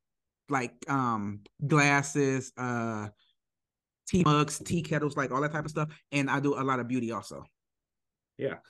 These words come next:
Speaker 2: I mean, now for me, my biggest category now is health and household. I do a
Speaker 1: Ah.
Speaker 2: ton of supplements, gummies,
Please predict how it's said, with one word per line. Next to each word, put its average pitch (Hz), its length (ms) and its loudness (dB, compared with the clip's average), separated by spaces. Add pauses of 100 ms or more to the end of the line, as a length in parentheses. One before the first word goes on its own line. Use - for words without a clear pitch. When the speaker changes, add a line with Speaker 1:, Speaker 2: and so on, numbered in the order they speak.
(200)
Speaker 2:
I 110 40 -6
mean, 120 240 0
now 131 320 2
for - 180 -8
me, 87 180 -10
my 98 200 -6
biggest 107 360 0
category 104 360 -2
now 95 320 -6
is - 140 -8
health 104 260 -6
and 85 100 -10
household. 90 480 -12 (340)
I 104 80 -2
do 104 160 0
a - 40 0
Speaker 1:
Ah. - 40 -10
Speaker 2:
ton 117 260 -4
of 110 60 -2
supplements, 104 720 -6
gummies, 101 580 -4